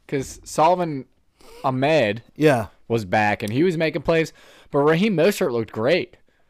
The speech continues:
Speaker 2: Yeah, he
Speaker 1: Run
Speaker 2: did.
Speaker 1: the ball.
Speaker 2: Yeah.
Speaker 1: Mike McDaniel, that's what you do.
Speaker 2: Yeah.
Speaker 1: And I think that he'll take a look in the mirror and, and realize this is what, this is what our offense needs to be. Yes, we've got two,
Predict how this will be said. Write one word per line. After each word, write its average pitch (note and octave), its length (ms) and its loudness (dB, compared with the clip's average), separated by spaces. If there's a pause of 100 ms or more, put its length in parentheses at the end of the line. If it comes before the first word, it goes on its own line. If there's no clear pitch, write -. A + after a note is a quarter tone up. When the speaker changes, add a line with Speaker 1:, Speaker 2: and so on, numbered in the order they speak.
(320)
Speaker 2:
Yeah, D3+ 120 4
he D#3 40 6
Speaker 1:
Run F3 180 8
Speaker 2:
did. D#4 60 2
Speaker 1:
the E4 60 2
ball. F3 560 4
Speaker 2:
Yeah. F#3 280 6 (300)
Speaker 1:
Mike G3 320 0
McDaniel, A3+ 480 0
that's G3 200 0
what A#3+ 200 -2
you F3 80 -4
do. C#3+ 540 -2 (540)
Speaker 2:
Yeah. D#3 260 4 (220)
Speaker 1:
And D3 180 2
I D#3+ 80 4
think F#3+ 240 0
that D#3 360 0 (840)
he'll D#3+ 200 4
take F3 200 2
a D#3 60 0
look D#3+ 220 2
in D#3+ 60 0
the C#3 80 -2
mirror C3+ 360 0
and, G#2+ 280 -4
and A2+ 160 -4
realize A#2 380 2
this C3 160 -6
is B2+ 60 -6
what, A#2+ 200 0 (720)
this D#3+ 280 0
is E3 100 0
what C3 460 0 (320)
our B2+ 400 4
offense B2+ 420 0
needs B2 220 -6
to - 100 -10
be. F#2+ 380 -2 (220)
Yes, E3 340 2
we've C3 120 -2
got A2+ 400 0
two, B2 360 -2